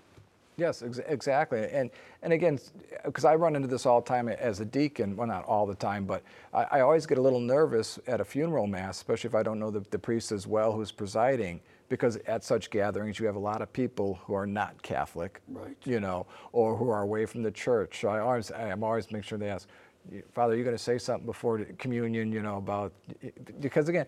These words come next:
Speaker 1: it's not fair. First of all, the Eucharist is, you have to receive it worthily. You have to discern all these things that the early apostles still stand true today in, in order to receive.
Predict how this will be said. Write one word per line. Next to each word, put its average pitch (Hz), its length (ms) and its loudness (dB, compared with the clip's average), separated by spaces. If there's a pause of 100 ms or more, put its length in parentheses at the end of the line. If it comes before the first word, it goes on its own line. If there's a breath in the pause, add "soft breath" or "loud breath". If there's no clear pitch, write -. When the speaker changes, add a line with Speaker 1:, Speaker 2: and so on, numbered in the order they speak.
(260 loud breath)
Speaker 1:
it's - 180 -6
not 170 180 4
fair. 147 540 6
First 190 220 2
of 135 60 4
all, 113 100 6
the 110 80 -2
Eucharist 120 500 2
is, 139 460 2
you 123 120 2
have 107 200 0
to 113 80 -2
receive 110 340 -2
it 104 80 2
worthily. 123 400 2
You 127 100 -2
have 143 220 -6
to 120 140 2
discern 120 580 -2
all 160 160 4
these 202 180 2
things 175 240 2
that 135 120 4
the 139 140 -4
early 160 240 6
apostles 143 520 0
still 160 240 4
stand 131 320 -2
true 139 180 -2
today 123 540 0
in, 113 240 -6
in 120 120 -6
order 113 200 2
to 107 80 -2
receive. 120 420 0